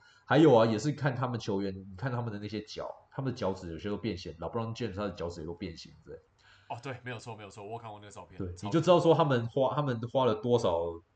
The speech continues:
Speaker 1: 多，就是多，多少就是心力，然后再，就是在训练，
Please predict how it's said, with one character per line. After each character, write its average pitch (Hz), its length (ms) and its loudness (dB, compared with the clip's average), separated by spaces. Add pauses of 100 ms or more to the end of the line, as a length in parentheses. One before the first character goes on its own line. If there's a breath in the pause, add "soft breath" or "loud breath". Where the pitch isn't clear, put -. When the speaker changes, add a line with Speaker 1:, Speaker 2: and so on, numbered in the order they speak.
Speaker 1:
多， - 180 -6
就 117 100 -6
是 113 120 -4
多， 110 240 -4
多 113 200 -2
少 85 240 0
就 95 100 -6
是 101 60 -8
心 95 340 -10
力， 85 180 -6
然 78 120 -8
后 87 80 -4
再， 90 160 -4
就 87 60 -10
是 98 100 -10
在 92 240 -2
训 90 260 -10
练， 90 240 -8